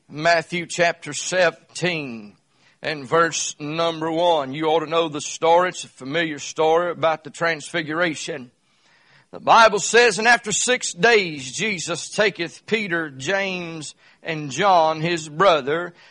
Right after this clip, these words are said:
and bringeth them up into a high mountain apart." Remember, this is just a few days from when Peter had denied Christ. "And, and was transfigured before them, and his face did shine as the sun, and his raiment was white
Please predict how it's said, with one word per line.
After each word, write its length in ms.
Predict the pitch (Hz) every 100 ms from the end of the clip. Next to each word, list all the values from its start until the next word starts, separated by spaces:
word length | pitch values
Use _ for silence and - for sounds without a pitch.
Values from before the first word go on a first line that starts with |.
| -
and 260 | 185 196
bringeth 420 | 165 247 269 254 175
them 440 | 240 254 254 233
up 400 | 226 226 247 -
into 300 | 214 190 196
a 180 | 185 170
high 400 | 151 214 220 220
mountain 480 | 214 208 214 202 208
apart." 580 | 208 - 190 151 131 127
Remember, 320 | 143 226 202
this 260 | 185 -
is 120 | 175 131
just 340 | 196 254 -
a 80 | 143
few 380 | _ - 294 185
days 400 | 143 139 131 117
from 280 | - 135
when 200 | 156 170
Peter 440 | - - 294 185 151
had 220 | 160 135
denied 500 | 143 147 190 214 220
Christ. 800 | - 233 - - - - - _ _ _ _ _ _ _ - - -
"And, 140 | 254
and 260 | 269 254 247
was 200 | 262 -
transfigured 880 | - 285 359 320 - - 370 247 240
before 500 | 262 - 277 254 214
them, 240 | 220 269
and 120 | 277
his 180 | 262 226
face 380 | - 302 330 -
did 220 | 302 294
shine 380 | - 277 277 285
as 140 | 285
the 140 | 233 262
sun, 420 | - 240 208 226
and 120 | 247
his 180 | 247 190
raiment 500 | 226 240 339 339 302
was 220 | 285 226
white 480 | 208 262 247 247 -